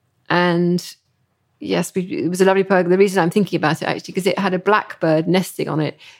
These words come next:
and we had a really good contractor who managed to take out the old struts, put in the new ones, and the blackbird didn't move. So that was <laughs> really lovely.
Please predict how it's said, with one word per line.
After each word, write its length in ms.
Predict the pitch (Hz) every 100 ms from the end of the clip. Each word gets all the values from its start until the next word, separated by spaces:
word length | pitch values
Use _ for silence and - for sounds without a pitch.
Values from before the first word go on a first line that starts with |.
| _
and 100 | 185
we 100 | 190
had 140 | 175 185
a 40 |
really 520 | 185 196 254 254 247 226
good 220 | 220 214
contractor 560 | - 202 226 - - 175
who 120 | 175
managed 360 | 190 190 185
to 180 | - 190 - - _ _
take 260 | - 214 214
out 160 | 202
the 140 | - 196
old 380 | 196 185 180 - _ _ _ _
struts, 540 | - - 175 - - -
put 220 | - 202
in 100 | 190
the 80 | 185
new 240 | 196 196
ones, 260 | 170 165 180
and 100 | 180
the 60 |
blackbird 440 | 185 190 - 185 175
didn't 260 | 185 180
move. 420 | 196 196 165 170 -
So 220 | - 175
that 160 | 202 -
was 260 | 214 - 262
<laughs> 0 |
really 380 | 311 - 381
lovely. 400 | 359 349 - 370